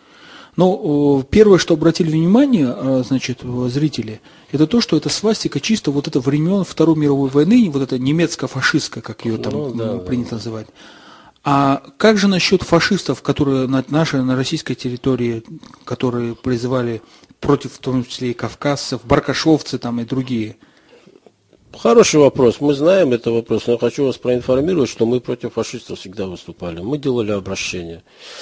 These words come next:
Speaker 2: Мы, мы, э, работали, когда еще в Коалиционном совете, э, Общероссийского народного фронта. Мы делали эти заявления, выступали.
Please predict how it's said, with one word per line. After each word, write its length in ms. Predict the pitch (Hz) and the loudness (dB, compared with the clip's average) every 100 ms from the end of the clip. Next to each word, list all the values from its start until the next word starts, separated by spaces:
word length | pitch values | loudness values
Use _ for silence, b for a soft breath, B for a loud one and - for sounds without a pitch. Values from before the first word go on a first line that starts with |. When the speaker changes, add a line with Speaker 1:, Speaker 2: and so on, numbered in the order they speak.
| B B | B B
Speaker 2:
Мы, 380 | 104 139 131 123 | 0 4 4 2
мы, 540 | 120 127 131 127 123 113 | 2 4 6 6 4 2
э, 440 | 110 104 104 104 | -2 -2 -2 -2
работали, 500 | 107 113 131 - 101 | -2 -2 -4 -4 -6
когда 340 | 101 101 101 104 | -4 -6 -6 -4
еще 360 | 104 - 101 | -6 -4 -8
в 180 | 90 _ | -8 _
Коалиционном 500 | 107 101 - 101 92 | -10 -8 -8 -8 -8
совете, 540 | 92 101 104 95 85 - B B B B - | -10 -8 -6 -8 -12 -18 B B B B -18
э, 80 | |
Общероссийского 720 | 92 92 92 110 107 113 - 95 | -12 -12 -8 -6 -6 -6 -6 -6
народного 380 | 92 90 - | -6 -8 -12
фронта. 560 | - 143 143 - 127 113 _ b b b | -8 -4 -4 -4 -8 -8 _ b b b
Мы 340 | 98 107 104 98 - _ - _ | -8 -6 -6 -8 -18 _ -20 _
делали 580 | 95 92 113 113 101 98 | -20 -4 -2 -2 -6 -8
эти 160 | - | -8
заявления, 880 | 92 98 98 113 147 143 135 127 117 - - | -8 -6 -6 -4 -4 -4 -4 -6 -8 -14 -14
выступали. 840 | 107 - 104 127 131 127 127 | -12 -10 -4 2 2 2 -6